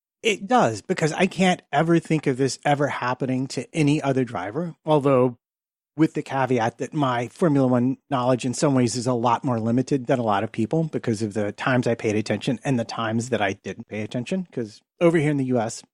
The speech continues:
not always a thing to watch Formula One. Um, a-, and yeah, I mean, let's not forget, Verstappen pretty much took a swing at Ocon a couple of years ago, and his punishment was he had to go to a Formula E race. And, uh, did he even do that, Chris? Do you remember?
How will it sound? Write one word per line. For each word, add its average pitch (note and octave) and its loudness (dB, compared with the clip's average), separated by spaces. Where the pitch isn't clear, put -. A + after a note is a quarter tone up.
not D3+ 0
always E3 6
a D3+ -2
thing C#3 -2
to C3 -4
watch A2 0
Formula G#2 -6
One. F#2 -4
Um, G#3 2
a-, F#3+ -6
and A3 4
yeah, C4+ 4
I C3+ 2
mean, D#3 4
let's G3 2
not D#3+ 2
forget, C3 0
Verstappen C3 0
pretty A3 4
much F#3 0
took B3 -4
a B2 -4
swing D#3 2
at D3 0
Ocon D3 0
a D3+ -4
couple C#3+ 0
of B2 4
years A#2+ 4
ago, A#2 2
and C#3 4
his D#3 -2
punishment D#3 0
was D3 0
he D#3+ -2
had D3 2
to C#3 -2
go C#3+ 2
to C#3+ -2
a C3+ 0
Formula C#3+ 2
E F#3+ 4
race. A2+ -2
And, B2+ -4
uh, B2+ -4
did E3 2
he F#3+ 0
even F3+ 2
do C#3 2
that, E3+ 0
Chris? - 0
Do D#3+ 0
you D3+ 4
remember? C3+ 2